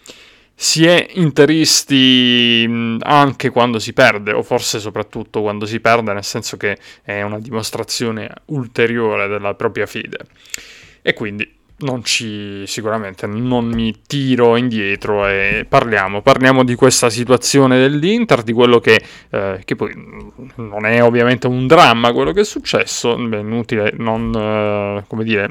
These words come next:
è inutile drammatizzare perché comunque sia,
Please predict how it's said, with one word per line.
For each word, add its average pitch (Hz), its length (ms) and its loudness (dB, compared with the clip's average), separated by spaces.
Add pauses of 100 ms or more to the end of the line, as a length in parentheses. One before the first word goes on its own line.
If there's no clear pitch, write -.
(120)
è 127 80 2
inutile 117 760 2
drammatizzare 123 880 6
perché 107 300 0
comunque 113 400 -2
sia, 131 280 2